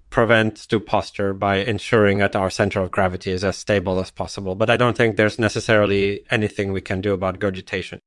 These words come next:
It's something that's likely gonna be with us for the long haul, and I think the best way to deal with it is just to try to lessen the potential consequences as much as possible.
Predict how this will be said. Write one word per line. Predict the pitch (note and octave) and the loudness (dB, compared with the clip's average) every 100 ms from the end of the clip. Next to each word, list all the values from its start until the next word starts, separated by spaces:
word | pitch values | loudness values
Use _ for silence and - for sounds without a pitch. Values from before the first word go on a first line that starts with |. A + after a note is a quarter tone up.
| _ _ _ _ _ - | _ _ _ _ _ -4
It's | - | 0
something | C3 - B2 | -2 2 2
that's | A2+ A2+ A#2 | 4 2 4
likely | A2 A2 A#2 | 2 4 0
gonna | A2 G#2+ | 2 2
be | G2+ G#2 | 2 2
with | G#2 | 4
us | G2 | 2
for | - A2 | 0 -4
the | G2+ | -2
long | G2 G2 | 0 -2
haul, | - E3 C3 B2+ | 0 4 6 4
and | C3 A2+ | 4 2
I | G#2+ | 2
think | A#2 G#2+ | 0 -2
the | |
best | G#2+ G#2 A2+ | -2 -2 0
way | G#2+ | 0
to | G2+ A2 | 0 -2
deal | G2+ G#2+ | 2 4
with | G#2 G2+ | 4 2
it | G2+ A2 | -2 -2
is | G2+ | -8
just | - G2 - | -6 -8 -8
to | G2+ | -12
try | - G2 F#2+ | -4 -2 -2
to | G#2+ | -2
lessen | G2+ G#2 - G2 | 0 0 -2 -4
the | G2 | -4
potential | - - G2+ F#2+ G2 F#2 | -6 -2 -2 -2 -6 -8
consequences | - G#2 - - G2 - G2 | -6 -6 -6 -8 -8 -8 -8
as | F#2+ | -8
much | G2+ F#2 - | -8 -8 -10
as | - | -10
possible. | F#2+ - F2 F#2 | -10 -8 -10 -12